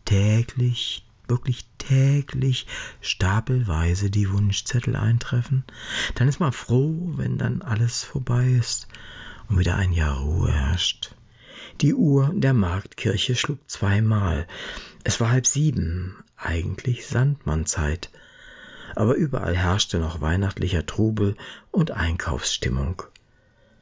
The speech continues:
Nach fast zwei Stunden Fachsimpelei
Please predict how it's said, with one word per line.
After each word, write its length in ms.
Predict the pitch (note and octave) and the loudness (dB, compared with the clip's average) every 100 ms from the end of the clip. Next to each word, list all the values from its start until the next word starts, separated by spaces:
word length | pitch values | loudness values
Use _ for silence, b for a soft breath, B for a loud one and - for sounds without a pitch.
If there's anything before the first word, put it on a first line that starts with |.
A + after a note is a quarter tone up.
| b - | b -8
Nach 140 | - D#2+ | -4 -2
fast 340 | - G#2+ - | 0 0 -2
zwei 300 | - D2+ F#2+ | -2 0 0
Stunden 580 | G#2+ - G2+ F#2+ F#2 F2+ | 0 0 2 2 0 -2
Fachsimpelei 1000 | - G#2 - - D#2 C2 C#2 D#2+ G#2 | -2 -4 -4 -4 -2 -2 0 0 0